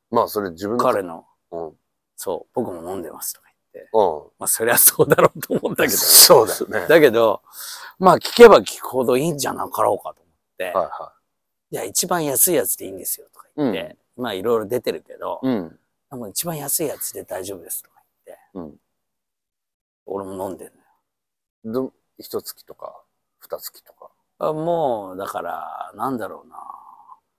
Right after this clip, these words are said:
Speaker 2: あ、ちょうど今年に入ってそれをスタートした。
Speaker 1: ああ、そうなの？
Speaker 2: うん。
Speaker 1: あ、じゃあ、一ヶ月っていうか、数週間。
Speaker 2: まだ数週間だけど、続きそうな予感がする。
Speaker 1: うん。
Speaker 2: うん。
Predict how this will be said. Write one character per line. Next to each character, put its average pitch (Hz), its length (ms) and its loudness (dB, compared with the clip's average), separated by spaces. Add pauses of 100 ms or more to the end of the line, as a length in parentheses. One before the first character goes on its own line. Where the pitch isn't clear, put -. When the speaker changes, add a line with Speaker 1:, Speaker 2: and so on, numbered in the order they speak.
(160)
Speaker 2:
あ、 123 100 -2
ち - 100 -4
ょ 185 60 4
う - 20 6
ど 175 100 0
今 170 160 -6
年 202 240 2
に 185 60 -2
入 180 160 -2
っ 147 40 -8
て - 180 -4
そ - 100 -2
れ 101 60 -4
を - 100 -10
ス - 120 -4
タ 95 140 -4
ー - 20 -20
ト - 120 -20
し - 100 -12
た。 - 120 -20 (100)
Speaker 1:
あ 190 240 10
あ、 165 40 0
そ 196 120 0
う 151 60 2 (260)
な 139 80 -2
の？ - 100 -10 (500)
Speaker 2:
う 185 40 0
ん。 185 40 4
Speaker 1:
あ、 - 20 0
じ 170 100 0
ゃ 165 60 8
あ、 92 200 4 (2250)
一 110 80 -12
ヶ - 160 -6
月 - 320 -10
っ - 20 -20
て 76 60 -20
い - 40 -20
う - 20 -20
か、 - 140 -20 (220)
数 101 200 -10
週 90 180 -14
間。 104 100 -14
Speaker 2:
ま 107 80 -8
だ - 60 -10
数 - 200 0
週 - 180 4
間 110 200 -2
だ 95 100 -6
け 98 120 -8
ど、 120 300 2 (260)
続 175 300 2
き - 60 0
そ 180 160 8
う 156 40 2
な 147 80 2
予 127 100 2
感 117 160 -2
が 101 100 -10
す - 140 -6
る。 - 140 -20 (120)
Speaker 1:
う 123 80 4
ん。 85 460 2 (220)
Speaker 2:
う 104 80 -18
ん。 90 260 -18